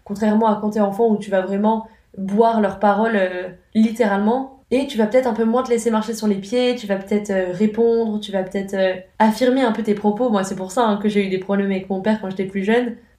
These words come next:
C'est tout simplement que j'étais quelqu'un qui campait grave sur mes positions. Et pour mon père, c'était trop dur que la personne qui l'a mené à la baguette et un peu dirigé pendant toute son enfance se mette à lui répondre et à lui tenir tête.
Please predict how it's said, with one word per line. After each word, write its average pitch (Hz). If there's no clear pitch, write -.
C'est 226
tout 214
simplement 214
que 233
j'étais 208
quelqu'un 208
qui 202
campait 196
grave 220
sur 214
mes 196
positions. 202
Et 208
pour 202
mon 208
père, 247
c'était 202
trop 220
dur 247
que 190
la 208
personne 226
qui 233
l'a 190
mené 220
à 220
la 208
baguette 208
et 202
un 190
peu 220
dirigé 214
pendant 196
toute 214
son 214
enfance 220
se -
mette 220
à 214
lui 202
répondre 208
et 196
à 185
lui 190
tenir 196
tête. 262